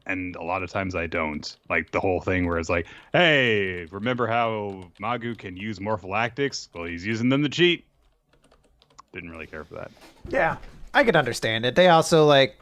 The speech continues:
Speaker 2: you know, my boy, my boy is supposed to get, like, his one big moment, and then Azuma shows up and keeps him from even getting that. So, made me sad.
Speaker 1: Yeah, won't let him have, won't let him have his bread.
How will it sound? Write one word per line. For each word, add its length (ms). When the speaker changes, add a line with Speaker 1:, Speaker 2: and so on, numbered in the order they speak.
Speaker 2:
you 120
know, 280
my 100
boy, 440
my 100
boy 600
is 80
supposed 300
to 40
get, 140
like, 160
his 120
one 260
big 200
moment, 460
and 100
then 160
Azuma 320
shows 320
up 140
and 80
keeps 260
him 160
from 140
even 180
getting 220
that. 340
So, 240
made 160
me 80
sad. 300
Speaker 1:
Yeah, 300
won't 180
let 100
him 80
have, 220
won't 320
let 80
him 100
have 120
his 140
bread. 400